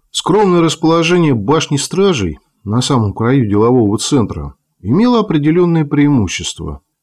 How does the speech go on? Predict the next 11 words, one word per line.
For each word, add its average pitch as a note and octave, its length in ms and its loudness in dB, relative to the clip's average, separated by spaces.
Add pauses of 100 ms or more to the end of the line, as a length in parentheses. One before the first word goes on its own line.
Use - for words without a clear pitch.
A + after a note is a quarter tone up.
(140)
Из G2+ 240 -2
окон G3 280 2
открывался C#3 600 2
превосходный C#3 720 0
вид D3 220 0
на D3+ 140 0
Мюнхен. B2+ 560 0 (260)
Невысокие G3 640 0
постройки D#3+ 640 0
старых D3 460 0
кварталов, C#3 800 0